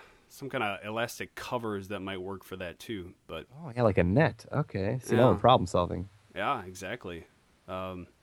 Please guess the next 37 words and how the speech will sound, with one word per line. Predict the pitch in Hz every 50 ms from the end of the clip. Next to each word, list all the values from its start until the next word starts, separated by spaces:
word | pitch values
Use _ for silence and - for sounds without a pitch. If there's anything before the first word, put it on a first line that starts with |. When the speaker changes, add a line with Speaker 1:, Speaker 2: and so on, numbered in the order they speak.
| _ _ _ _ _ _
Speaker 1:
these | 131 135 131
are | 113 104
ideas. | 95 90
Speaker 2:
Some | - 160 165
people | 220 220 196 185
probably | 156 - 165 151 147 147 143
have | 117 -
Speaker 1:
Ideas. | - -
Speaker 2:
snowmobiles | - 127 127 131 123 131 131 127 117 117
or | 104
four-wheelers. | - - 117 117 113 113 117 117 113 113 113 113
We | 117 123 127
just, | 139 135 - - -
we | 127 131 123
just | 120 110 - - -
hoof | - - 110 101 -
it | 98 92
out | 90 92 92 -
there. | 95 95 95 95 101
We | 104 101
just | 104 113 101 - - _ _ _
pull | - - - 104 95 92 92 92 92 95 - -
and | 92 95 95
walk | 92 95 95 95 95 98 95 - - _ _ -
a | 98 95
long | 90 90 90 92 90 95 95 95 95 92 92 92
Speaker 1:
Mush. | 95 139
Speaker 2:
ways. | 214 - - 90 90 90 - - - - _ _ _ _ _ _ _ _ -
Speaker 1:
No, | 131 139 123 110 95 -
yeah, | 107 110 98 92 90 - - _ _ _ _
it's | - 98 -
kinda | - 117 107 95 87
like | 85 82 80 -
that. | - 90 87 85 - _ _ _ - - - - - -
<laughs> | - - _ _ _ _ _ _ _ _ _ _ _ _ _ _
One | - 120 123 139 147 147 139 127
person, | 127 127 123 110 - 120 104 101 101 95